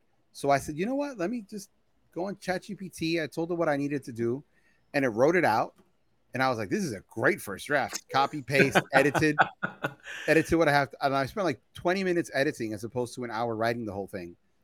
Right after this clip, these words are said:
Speaker 2: Yeah.
Speaker 1: Sent out the email, and it was perfect. Um, and Chat G P T can do everything from manage your social media to create content, to write a script, to write a book for you. It's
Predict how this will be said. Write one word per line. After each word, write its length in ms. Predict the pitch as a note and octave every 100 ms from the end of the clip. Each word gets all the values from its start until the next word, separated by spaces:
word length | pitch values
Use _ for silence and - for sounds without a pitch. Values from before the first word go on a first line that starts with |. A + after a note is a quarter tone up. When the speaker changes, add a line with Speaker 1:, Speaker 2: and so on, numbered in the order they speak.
| -
Speaker 2:
Yeah. 280 | - B1 -
Speaker 1:
Sent 260 | E3 D#3+
out 160 | D#3+ D#3
the 160 | F3+
email, 420 | C#3 C3+ B2 B2+ -
and 120 | C3+ B2
it 60 |
was 120 | A#2
perfect. 520 | - B2 F#2+ - _ _ -
Um, 580 | A2+ A2 G#2 G#2 G2 F#2+ _ _ _ _ _ _ _ _ -
and 220 | C3+ C3
Chat 300 | - D#3 E3+
G 140 | F3+ D#3+
P 140 | E3+
T 260 | - D#3+ D#3
can 140 | D3
do 120 | C3+
everything 360 | C3+ C#3 D3+ C3+
from 260 | C#3 A#2+
manage 300 | A#2 B2+ C#3
your 60 | B2
social 320 | - C3+ C3+
media 440 | A2 B2+ D3+ D#3 - _ -
to 580 | A#2 G#2+ G#2 G2+ F#2+ G2 -
create 280 | A#2 D3+
content, 560 | - C3+ D3 D#3 D3 C#3+
to 120 | A2+
write 240 | F#2 A2+ C#3
a 60 |
script, 480 | - - B2+ F3 -
to 100 | A2+
write 200 | F#2+ B2
a 60 | B2+
book 340 | F#2 C#3 -
for 180 | - F2+
you. 180 | E2 C#2 _ _ _ _ _ -
It's 460 | C#3 - - -